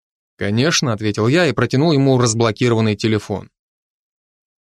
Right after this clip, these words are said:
Пока Сергей Иванович колдовал над моим аппаратом, я старательно обвязывал старые фолианты.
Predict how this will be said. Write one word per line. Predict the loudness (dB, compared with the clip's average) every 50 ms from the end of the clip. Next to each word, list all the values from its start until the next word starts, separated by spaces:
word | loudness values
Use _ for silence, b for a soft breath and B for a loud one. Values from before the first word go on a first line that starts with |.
| _ _ _ _
Пока | -2 -2 0 2 2 2
Сергей | 2 2 0 2 2 2 2
Иванович | 4 2 2 2 2 0 0 0
колдовал | 0 0 0 2 2 2 2 2 2 2
над | 0 0
моим | 0 0 2 2 2 0
аппаратом, | 0 0 0 2 2 0 0 0 0 0
я | 2 2 0
старательно | 0 0 0 0 2 0 0 0 0 0 0 0
обвязывал | 0 -2 -2 0 0 0 0 0 0 0 0 -2
старые | -2 -4 -2 0 0 0 0 0 -2 -2
фолианты. | -2 -2 -2 0 0 0 0 -2 -4 -6 -10 -16 -20 -20